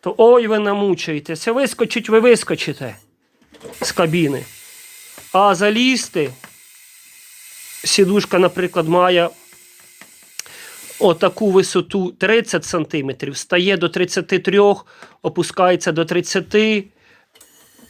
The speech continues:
А туди, якщо її вжати, то це ще буде двадцять сім, двадцять вісім сантиметрів.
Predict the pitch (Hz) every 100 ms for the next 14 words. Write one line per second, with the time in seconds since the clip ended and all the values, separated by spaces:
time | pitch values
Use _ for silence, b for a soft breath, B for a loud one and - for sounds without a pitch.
0 | - - - 220 214 240 185 247 233 -
1 | 214 202 190 185 160 202 196 196 185 175
2 | 185 175 180 180 165 180 185 160 202 170
3 | 160 156 151 156 135 - - - 139 131
4 | 139 110 - -